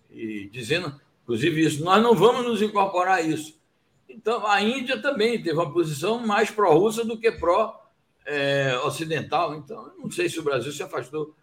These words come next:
do brics neste episódio. O afastamento do brics, do Brasil do brics, vem desde o golpe do Michel Temer, que fez uma, uma política externa desastrosa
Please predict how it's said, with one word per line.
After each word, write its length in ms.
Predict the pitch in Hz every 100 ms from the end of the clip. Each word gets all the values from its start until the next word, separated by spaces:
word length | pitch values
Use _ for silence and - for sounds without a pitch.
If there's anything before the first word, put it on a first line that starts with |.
| _ 110
do 160 | 143
brics 380 | 156 214 - -
neste 440 | 156 165 233 220 220
episódio. 560 | - - 143 135 - - _ _
O 60 | 135
afastamento 600 | 139 190 196 185 190 185
do 120 | 190
brics, 480 | 151 156 151 - - _ _ -
do 100 | 113
Brasil 340 | 156 151 127 156
do 120 | 185
brics, 440 | 165 226 226 - _ _ - -
vem 200 | 95 180
desde 280 | 160 196 170
o 60 | 156
golpe 400 | 151 202 202 117
do 200 | 127 123
Michel 360 | 127 117 160
Temer, 440 | - 180 208 220 214 - _ _ _
que 100 | 160
fez 300 | 143 165 147
uma, 160 | 156 135
uma 240 | 151 139 139
política 320 | 139 143 143
externa 360 | 135 147 143 113
desastrosa 1000 | 196 240 196 156 - 143 156 190 392